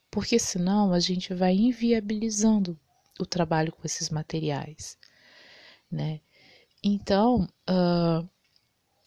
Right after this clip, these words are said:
primeiro passo se-, é esse, selecionar o material e conhecê-lo, saber como ele se comporta. O suporte do lápis de cor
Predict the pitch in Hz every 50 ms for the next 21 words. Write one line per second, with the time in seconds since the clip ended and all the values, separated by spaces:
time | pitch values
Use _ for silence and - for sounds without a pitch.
0 | - - _ _ _ _ _ _ _ _ _ _ - 220 226 220 226 247 277 302
1 | 302 - _ - 202 196 202 202 - - - - - - 208 190 - - 196 202
2 | 180 156 143 139 135 131 - - - 139 - - - 175 165 180 180 170 - -
3 | 202 190 180 175 175 185 208 214 202 190 180 - - 170 165 160 151 143 143 139
4 | 135 135 165 208 277 - _ _ _ - - - _ _ _ _ _ - - -
5 | - - - - _ _ _ - 180 202 208 208 202 202 - _ _ _ _ _
6 | _ _ _ _ _ _ _ _ _ - _ - _ _ - 262 277 285 302 320
7 | 311 - - - 180 160 147 139 139 135 143 - - - - - - - - _
8 | - _ _ _ _ _ _ _ _ _ _ _ _ _ _ _ _ - - -
9 | - 165 160 165 170 196 208 202 - - 202 185 180 170 165 175 - - - -
10 | - _ - 156 151 - - 175 170 170 165 156 - - - 151 143 147 139 135
11 | - - - - - - - _ _ - 208 202 - - 240 - - 196 175 180
12 | 185 - - - 170 175 160 156 151 151 147 - - 156 151 156 156 - - -
13 | 156 170 180 185 -